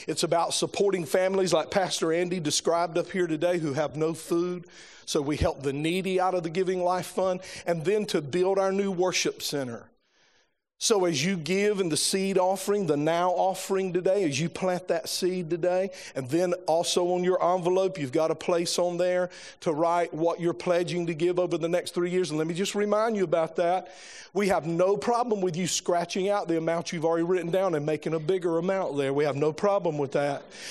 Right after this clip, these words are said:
We also have no problem with you just tossing that envelope and getting another one, doing the whole thing over again. I'm telling you guys, here's what you're saying. Remember what you're saying. You're not saying, "I know I'm gonna make this much, so this is what I know I can give." It's a faith promise.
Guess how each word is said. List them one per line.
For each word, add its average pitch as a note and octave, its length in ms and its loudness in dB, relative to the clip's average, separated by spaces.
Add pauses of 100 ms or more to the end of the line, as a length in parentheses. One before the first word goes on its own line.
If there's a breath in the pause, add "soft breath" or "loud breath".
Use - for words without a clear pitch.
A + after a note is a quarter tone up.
(140 loud breath)
We G3 160 4
also A3 320 4
have G3 180 4
no G3 140 4
problem G3+ 260 4
with F#3 140 0
you G#3+ 80 4
just F#3+ 180 0
tossing G3 380 2
that F#3+ 160 4
envelope F#3+ 400 2
and E3 80 -4
getting F3+ 240 0
another G3 340 2
one, D#3 140 0
doing E3+ 180 2
the D#3+ 80 2
whole F3 220 2
thing G3+ 260 2
over G3+ 300 2
again. D#3+ 360 0 (480 loud breath)
I'm E3 160 0
telling G#3 480 0
you E3 120 -2
guys, E3 560 0 (160 soft breath)
here's A#3 280 2
what B3+ 220 0
you're C4 100 2
saying. A#3+ 600 0
Remember F3+ 320 2
what A3+ 180 0
you're B3 80 0
saying. B3+ 300 2
You're G3 100 2
not G#3 220 2
saying, B3+ 340 0 (240 loud breath)
"I F3 140 4
know G#3 440 2
I'm F3 120 0
gonna E3 180 2
make D#3+ 280 0
this D#3+ 180 -2
much, E3 380 0 (120)
so F3 200 2
this F3+ 200 2
is E3+ 120 -2
what E3+ 160 2
I D3 100 2
know D#3+ 320 4
I D3 80 2
can C#3+ 220 -4
give." F3 300 0
It's D#3+ 200 -4
a D3 80 0
faith - 720 -2
promise. B2 720 -6